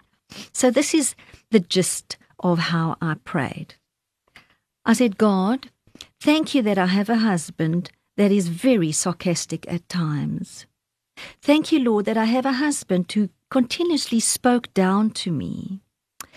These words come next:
Thank you, Lord, that I have a husband who was really in a comfort zone with his beer in his hand watching T V.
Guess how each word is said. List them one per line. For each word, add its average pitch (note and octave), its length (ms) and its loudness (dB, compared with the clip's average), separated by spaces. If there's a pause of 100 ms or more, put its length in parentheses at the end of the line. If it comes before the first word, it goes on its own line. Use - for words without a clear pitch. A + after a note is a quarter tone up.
(420)
Thank D#4 300 2
you, C#4+ 100 4
Lord, B3 220 4
that A#3+ 120 2
I A#3 80 4
have A3+ 220 2
a A3 60 2
husband G3+ 640 0
who A3 140 0
was G3 240 -2 (100)
really F#3 760 0 (140)
in F3+ 100 0
a E3+ 80 -2
comfort F#3 460 -2
zone E3+ 500 0
with E3+ 180 -4
his E3+ 140 -4
beer E3+ 440 0
in F3 120 0
his E3 160 -2
hand D#3 400 -4
watching D#3+ 420 -6
T E3+ 300 -8
V. E3+ 500 -6